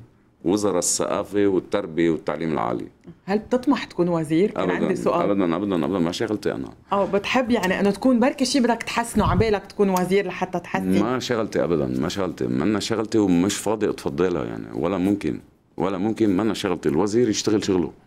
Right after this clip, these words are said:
Speaker 1: بس الوزير يشتغل شغله.
Speaker 2: هلأ نحن عشية استشارات حكومية.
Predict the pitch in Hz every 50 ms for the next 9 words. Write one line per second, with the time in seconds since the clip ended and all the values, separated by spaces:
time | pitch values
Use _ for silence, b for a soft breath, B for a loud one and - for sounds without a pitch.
0 | _ _ _ _ _ _ _ _ _ _ _ _ _ _ _ _ _ _ _ _
1 | _ _ - - - - 85 82 87 90 85 117 123 - 95 78 - - - 104
2 | 107 110 101 - 110 104 98 78 69 - - - - - 190 185 170 143 180 -
3 | - 180 135 143 - - 190 190 180 180 - 147 - - 160 156 - 160 160 175
4 | 175 175 - - - - 160 170 170 151 151 147